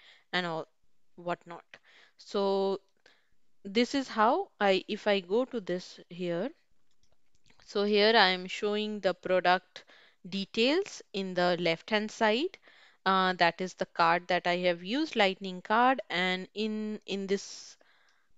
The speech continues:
case, uh, in the right-hand side, what I have used, I am showing the product family details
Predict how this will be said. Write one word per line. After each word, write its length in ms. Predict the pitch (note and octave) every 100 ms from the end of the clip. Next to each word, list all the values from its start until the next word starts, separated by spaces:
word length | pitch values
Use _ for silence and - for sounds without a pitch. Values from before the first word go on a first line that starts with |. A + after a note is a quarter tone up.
| -
case, 480 | - G#3+ A#3 D#4 -
uh, 540 | - F#3 F#3 F3 F3 F3 -
in 160 | G3+
the 360 | G3 G3 F#3+ F#3 _ _ _ _ _ - - - - - - - - - - _
right-hand 560 | G3+ G#3+ B3+ - B3 G3+
side, 480 | - F3+ E3 A3+ D4
what 260 | G3+ F#3+ F#3+
I 220 | G3 F#3
have 300 | E3 F#3+ F3+
used, 360 | E3 F#3+ B3+ -
I 120 | F3
am 180 | F#3+ F#3
showing 480 | - A3 G3+ G#3 G3+
the 120 | F#3
product 480 | - F#3 F#3+ G3 -
family 520 | A#3 A3 A#3 A#3+ B3
details 560 | B3+ B3 C#4+ F#4 F#4+